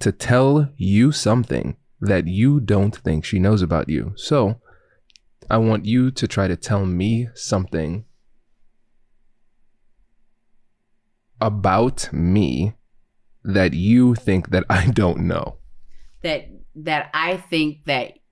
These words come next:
Speaker 2: you don't know that I know is the
Speaker 1: Yes.
Speaker 2: question. Yeah.
Speaker 1: Yes.
Speaker 2: Um, ooh, that is a good one. Um, I don't can we come back to that one later?
Speaker 1: Mm-hmm.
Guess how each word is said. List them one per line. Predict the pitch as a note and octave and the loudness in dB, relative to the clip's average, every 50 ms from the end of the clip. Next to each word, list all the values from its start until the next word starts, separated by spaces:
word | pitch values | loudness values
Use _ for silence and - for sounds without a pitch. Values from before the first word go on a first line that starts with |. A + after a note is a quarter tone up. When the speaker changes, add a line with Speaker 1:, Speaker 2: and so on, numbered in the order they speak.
| _ _ _ | _ _ _
Speaker 2:
you | - C#3 C3 C3+ C#3 D#3 E3+ F3+ F3 D#3+ D3+ C#3+ C3+ B2 | -20 -20 -18 -14 -10 -6 -4 0 0 0 0 0 -4 -4
don't | - D#3 C#3 C3 C#3 C#3 | -2 -2 -2 -2 -2 -2
know | C#3+ D3 D#3+ E3 D3+ | 0 2 2 2 2
that | C#3 B2+ A#2+ | 0 -2 -4
I | A#2+ F#2+ | -6 -8
know | A2+ A#2+ A2 F2 E2 C#2+ - | -10 -10 -12 -12 -14 -14 -8
is | - | 0
the | G2 | 2
Speaker 1:
Yes. | A2 F#2 D#2 C2 - - - - - | 2 2 2 0 -2 -6 -10 -10 -10
Speaker 2:
question. | - - - - | -8 -4 -4 -2
Yeah. | - - | 0 0
Speaker 1:
Yes. | F#2 F2+ E2 - - - - - - - - - - - - - - - - - - - - - - | 0 2 0 0 -4 -8 -12 -12 -14 -18 -16 -6 2 2 2 2 2 -2 -6 -8 -12 -16 -16 -10 -4
Speaker 2:
Um, | D4 D#4 G#3+ G#3+ A3 A3 A3+ A3+ A3 G3+ - - E3+ - | -2 0 2 4 4 4 4 0 0 -4 -6 -8 -2 2
ooh, | - B3+ C#4+ | 2 2 2
that | - - A3 A#3+ | 2 0 -2 -2
is | A#3+ A#3+ G#3 | -4 -4 -4
a | G3+ E3 | -6 -6
good | D#3 D#3 D3 | -4 -4 -4
one. | B2+ C3 B2 A#2+ A2 C3 C#3 C#3 C3+ - _ _ _ _ _ _ - - - - - - | -4 -4 -6 -6 -8 -8 -10 -12 -14 -18 _ _ _ _ _ _ -20 -20 -20 -20 -20 -18
Um, | - D#3 D#3 D#3+ D#3+ E3 E3+ E3+ E3+ E3+ E3+ E3+ E3+ F3 F3 F3 F3+ F#3 F#3+ G3+ G#3 A3+ A#3+ B3 _ _ _ - - - - _ - - - - - - | -14 -12 -10 -10 -8 -8 -8 -8 -8 -8 -8 -8 -8 -10 -10 -10 -10 -10 -10 -8 -6 -6 -6 -8 _ _ _ -20 -20 -20 -20 _ -20 -20 -20 -20 -16 -14
I | D#3 | -10
don't | G3 B3+ C#4+ - - - - - - - - - - - - - _ _ _ _ _ _ _ _ _ _ _ _ _ _ _ _ _ _ _ _ | -8 -8 -10 -10 -12 -14 -14 -16 -16 -16 -16 -16 -16 -16 -20 -20 _ _ _ _ _ _ _ _ _ _ _ _ _ _ _ _ _ _ _ _
can | - F#3 | -6 -6
we | G#3 | -6
come | G#3 - A3 | -4 -6 -4
back | G3 E3 D3+ E3 - | -4 -4 -4 -4 -8
to | - | -8
that | F#3+ F3+ F#3+ F#3+ | -8 -6 -6 -6
one | F#3+ G3+ G3 | -6 -8 -8
later? | F#3 E3+ E3 F3 F#3+ G#3 A3 A3+ - _ _ - | -6 -8 -6 -6 -8 -8 -10 -12 -16 _ _ -4
Speaker 1:
Mm-hmm. | - A#2 A2+ G#2+ G#2+ A2 G2+ G#2 A#2 | -2 0 2 2 2 2 2 0 -2